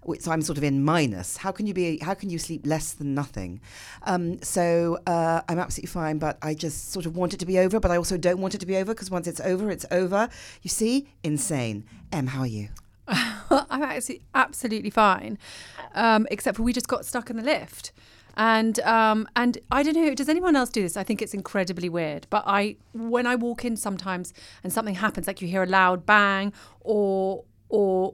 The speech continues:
Speaker 2: or the lift s-, literally takes you to the sixth floor and stops.
Speaker 1: And now is the moment I plummet to my death?
Speaker 2: No, you
Speaker 1: Oh.
Speaker 2: look around and I go, "Is this the last people? Are these the people that I'm gonna have to survive with or, or die with? These are the last people." And I looked around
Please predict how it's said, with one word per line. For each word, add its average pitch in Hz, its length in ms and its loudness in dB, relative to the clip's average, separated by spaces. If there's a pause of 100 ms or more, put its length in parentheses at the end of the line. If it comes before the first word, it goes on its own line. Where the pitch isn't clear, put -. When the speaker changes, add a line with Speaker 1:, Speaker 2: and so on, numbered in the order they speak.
Speaker 2:
or 196 180 0
the 196 140 -2
lift 196 300 -4
s-, - 320 -2
literally 214 380 0
takes 202 260 -4
you 190 60 -2
to 165 60 -6
the 202 120 -4
sixth - 320 -4
floor 180 160 0
and 170 80 -2
stops. 185 320 -2
Speaker 1:
And 156 80 2
now 170 140 6
is 160 100 2
the 160 80 0
moment 143 200 2
I 147 60 0
plummet 143 280 0
to 147 80 -4
my 139 100 -2
death? 156 320 -4 (280)
Speaker 2:
No, 302 300 8
you 226 260 4
Speaker 1:
Oh. 226 60 2
Speaker 2:
look 294 220 6
around 311 300 6
and 233 100 0
I 226 40 -2
go, 240 160 0 (100)
"Is 240 240 0
this 254 200 -2
the 262 120 -2
last 226 420 2
people? 214 460 -2 (180)
Are 220 60 0
these 247 240 2
the 262 80 -6
people 233 220 -2
that 202 120 2
I'm 196 120 0
gonna 196 140 -2
have 196 160 -4
to 214 80 -4
survive 208 540 2
with 165 340 -10
or, 190 400 -2 (120)
or 214 240 4
die 208 260 4
with? 196 180 -4
These 220 180 -2
are - 20 -2
the 208 80 2
last 202 180 2
people." 202 320 -4 (240)
And 214 120 -2
I - 20 0
looked 226 180 0
around 202 120 -2